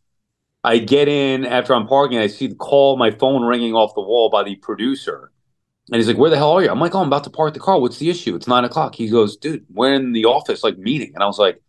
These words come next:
"Oh, okay, I'll be right there." So I was late on the first day for the meeting, which prompted me to now have to leave at six thirty A M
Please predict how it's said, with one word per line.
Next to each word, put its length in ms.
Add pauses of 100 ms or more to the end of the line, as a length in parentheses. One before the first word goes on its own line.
(440)
"Oh, 380 (160)
okay, 240
I'll 80
be 100
right 240
there." 280 (280)
So 540
I 80
was 240
late 280
on 140
the 80
first 320
day 160
for 140
the 80
meeting, 520 (440)
which 320
prompted 360
me 120
to 100
now 220
have 160
to 80
leave 180
at 140
six 500 (280)
thirty 540
A 260
M 420